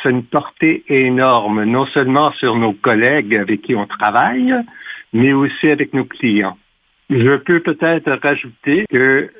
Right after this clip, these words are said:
finalement, ce que j'ai appris dans mon parcours, c'est que le leadership, c'est la quête de sens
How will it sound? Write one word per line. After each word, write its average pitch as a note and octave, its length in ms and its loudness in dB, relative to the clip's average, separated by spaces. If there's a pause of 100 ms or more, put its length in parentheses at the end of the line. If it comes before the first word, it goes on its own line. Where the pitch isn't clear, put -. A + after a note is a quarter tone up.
(160)
finalement, A#3 440 4
ce - 60 -18
que D#3 160 2
j'ai G3+ 220 0
appris F#3 580 -2 (340)
dans B2+ 220 0
mon B2+ 180 0
parcours, B2+ 840 -2 (400)
c'est D3+ 140 2
que D#3 100 -2
le D3 200 2
leadership, E3 840 -4 (680)
c'est C3+ 140 2
la B2 300 2
quête D#3+ 420 0
de A2+ 320 -2 (140)
sens G#2+ 460 0